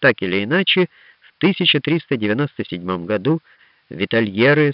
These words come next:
снарядили флот из сорока двух кораблей, имевших на борту тысяча двести вооружённых воинов. В июле флот поднял паруса и покинул Висби, взяв курс на Стокгольм.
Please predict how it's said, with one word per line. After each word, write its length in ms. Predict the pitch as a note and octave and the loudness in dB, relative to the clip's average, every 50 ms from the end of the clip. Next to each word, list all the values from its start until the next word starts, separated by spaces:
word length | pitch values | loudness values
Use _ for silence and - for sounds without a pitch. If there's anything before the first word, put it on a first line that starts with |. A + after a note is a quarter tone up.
| - _ | -4 _
снарядили 480 | - F2+ F#2+ G#2 B2 D#3+ F3 D3+ B2+ | -4 -2 -2 0 0 0 0 0 0
флот 400 | - - - A2+ A2+ A#2+ A#2 A2 - - - _ _ _ | -2 -2 -4 2 4 4 4 4 2 -4 -16 _ _ _
из 120 | A#2 G#2+ - - | -8 -8 -6 -4
сорока 320 | - A#2 A2+ A2 - A2+ | -2 -2 -2 -2 -4 -8
двух 380 | G2 E2+ F2+ G#2 A#2 G#2 - _ | -10 -8 -4 -4 -4 -4 -4 _
кораблей, 540 | - - E2 E2+ E2 D2 D2+ F#2 G#2 B2 C#3 - _ _ _ _ _ _ _ _ _ _ | -6 -4 -4 -4 -4 -4 -4 -4 -4 -4 -6 -10 _ _ _ _ _ _ _ _ _ _
имевших 560 | - F2+ F2 A2 C3+ B2+ - - A2 - - G2+ | -12 -4 0 2 2 2 2 -2 -4 -4 -4 -6
на 80 | G2+ | -2
борту 360 | G2+ G#2+ G#2 - - A2 G2+ - _ | 0 0 0 0 -2 -6 -6 -6 _
тысяча 380 | - C3 A#2+ - A2+ - - G2+ | -4 -4 -4 -2 -4 -6 -6 -4
двести 400 | E2+ F2+ B2 D3 - _ - D3+ | -2 -2 -2 -2 -2 _ -6 -4
вооружённых 720 | C3 C3 B2+ A#2+ A2 G#2 F#2 G2 A#2 B2 C3 C#3 - - | 0 2 2 2 2 0 -2 0 -2 -2 -2 -4 -8 -6
воинов. 460 | D#3+ F3 E3 B2 F#2 D#2 C2+ G1+ - _ _ _ _ _ _ _ _ _ _ _ _ _ _ _ _ - _ _ | -2 0 0 0 0 -2 -6 -12 -18 _ _ _ _ _ _ _ _ _ _ _ _ _ _ _ _ -20 _ _
В 80 | - D2 | -8 0
июле 400 | F#2+ B2 B2+ E3+ A3 G3+ E3+ C3+ | 0 2 2 2 2 2 0 0
флот 280 | - - C3+ C#3 B2 - _ _ | 0 0 2 2 2 2 _ _
поднял 400 | B2+ C3 A2+ G#2+ G#2+ G#2 G2+ - | 0 0 2 0 -2 -2 -4 -2
паруса 400 | - C#3 C#3+ D3+ C#3+ - - G3+ | -2 -2 -2 -2 -4 -2 -2 0
и 120 | G3 F#3 E3 | 0 0 0
покинул 580 | - - - - C#3+ D3+ C#3+ B2 A2 G2+ F#2 | -2 -4 -4 -2 -2 -2 0 0 -2 -2 -4
Висби, 560 | E2 E2+ B2 F#3+ G3 F3 E3 D#3+ F3 F3 E3+ - _ _ _ _ _ _ _ _ | -6 -2 -2 -2 0 -2 -2 -2 0 0 0 -2 _ _ _ _ _ _ _ _
взяв 320 | - F2+ G2 B2 A#2+ G2+ - _ | -10 0 2 2 2 2 0 _
курс 260 | D#3+ F3 F3 - - - | -2 -2 -2 -4 -8 -6
на 120 | A2 C3+ | -6 -6
Стокгольм. 680 | - - _ - C3+ A#2 G2+ F2+ F2 D#2+ C#2+ C#2 - | -6 -8 _ -4 -4 -4 -4 -6 -6 -6 -6 -6 -10